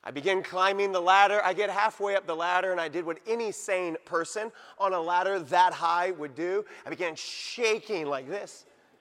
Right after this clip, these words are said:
The ladder looked like the ocean waves. That's what it looked like. Remember your first job? Felt completely helpless. How many of you re-, remember when they handed you your, your child for the first time?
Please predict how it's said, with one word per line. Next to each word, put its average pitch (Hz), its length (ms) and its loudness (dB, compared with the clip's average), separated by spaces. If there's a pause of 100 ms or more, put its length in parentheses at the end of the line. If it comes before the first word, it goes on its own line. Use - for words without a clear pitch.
(460)
The 123 80 -20
ladder 175 500 6
looked 165 160 0
like 180 140 0
the 165 160 -12
ocean 170 580 0
waves. 151 640 2
That's 147 200 -4
what 143 100 -4
it 131 40 -8
looked 135 200 -6
like. 151 200 -10 (680)
Remember 139 220 -8
your 139 100 -8
first 143 380 -6
job? 156 400 2 (1700)
Felt - 400 -4
completely 151 580 -10
helpless. 147 680 -4 (1300)
How 208 160 2
many 311 160 0
of 269 80 -4
you 247 60 -4
re-, 196 220 -2 (100)
remember 196 320 -2
when 185 140 -2
they 165 140 -2
handed 185 420 -4
you 175 120 -8
your, 151 340 -6
your 139 140 -8
child 156 640 -4
for 151 100 -14
the 131 80 -14
first - 400 -10
time? 107 340 -4